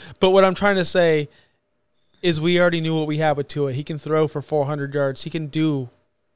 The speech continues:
everything that these other guys can do. What was the only issue? The only issue was everyone was afraid of his health, and there's some people that question his arm strength. And I, I posted a, a, a draft, or not draft, a trade offer last night where I wanted to go get Tua and Waddle,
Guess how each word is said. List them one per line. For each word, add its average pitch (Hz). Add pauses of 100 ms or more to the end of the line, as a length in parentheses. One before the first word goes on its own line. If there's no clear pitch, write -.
everything 147
that 143
these 156
other 143
guys 135
can 131
do. 117 (600)
What 175
was 190
the 170
only 165
issue? - (140)
The 160
only 165
issue 160
was 131 (200)
everyone 165
was 151
afraid 156
of 147
his 135
health, 147 (280)
and 165
there's 151
some 170
people 170
that 156
question 160
his 147
arm 139
strength. - (640)
And 170
I, 160
I 165
posted 190
a, 202
a, 165 (160)
a 175
draft, 165
or 147
not 123
draft, 123
a 147
trade 180
offer 151
last 135
night 139
where 143
I 147
wanted 151
to 156
go 151
get 143
Tua 151
and 143
Waddle, 120